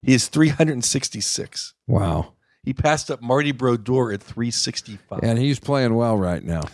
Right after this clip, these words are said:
Speaker 1: When you pass up Marty Brodeur, you're doing something right
Speaker 2: Yeah,
Speaker 1: in
Speaker 2: yeah.
Speaker 1: hockey.
Speaker 2: Yeah.
Speaker 1: Uh, interesting, left the flower is at three twenty-two in his first eleven. And Esposito, Tony.
Speaker 2: Tony.
Speaker 1: Esposito with three sixteen.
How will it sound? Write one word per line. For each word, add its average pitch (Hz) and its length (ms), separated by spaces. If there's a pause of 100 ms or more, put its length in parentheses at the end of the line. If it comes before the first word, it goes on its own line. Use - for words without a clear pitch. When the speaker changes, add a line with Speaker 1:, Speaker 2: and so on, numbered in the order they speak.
(160)
Speaker 1:
When 123 120
you 185 100
pass - 340
up 170 140
Marty 151 260
Brodeur, 120 720 (520)
you're 113 120
doing 135 200
something 98 300
right 98 160
Speaker 2:
Yeah, 123 140
Speaker 1:
in 120 100
Speaker 2:
yeah. 92 160
Speaker 1:
hockey. 92 280 (160)
Speaker 2:
Yeah. 107 320
Speaker 1:
Uh, 123 360
interesting, 202 460
left - 200
the 135 80
flower 143 580
is 107 220
at 113 80 (100)
three 139 300
twenty-two 143 760
in 107 100
his 98 100
first 107 320
eleven. 98 520 (520)
And 113 220 (180)
Esposito, 156 1160 (640)
Tony. 220 880 (320)
Speaker 2:
Tony. 160 260
Speaker 1:
Esposito 139 720
with 107 120
three 123 400
sixteen. 143 880